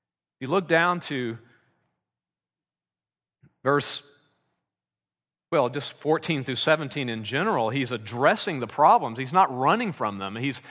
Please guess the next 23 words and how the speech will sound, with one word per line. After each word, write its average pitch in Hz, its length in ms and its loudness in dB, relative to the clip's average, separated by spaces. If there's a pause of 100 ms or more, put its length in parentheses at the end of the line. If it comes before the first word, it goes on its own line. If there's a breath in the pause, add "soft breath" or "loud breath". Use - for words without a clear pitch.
he's 131 180 -4
been 196 400 0
addressing 123 680 -4
them. 90 180 -8
He's 139 200 -2
determined 175 580 -4
in 107 140 -6
that. 98 260 2
And, 98 120 -6 (280 loud breath)
and 139 120 -2
what 139 160 6
he 220 200 -4
can't 190 360 0
do 175 240 0
in 160 100 -4
verse 147 180 -2
seventeen, 175 520 -2
he's 139 140 -6
going 165 280 -4
to, 156 160 -2 (220 loud breath)
to 160 80 -4
send 180 340 -2
Timothy 208 560 -4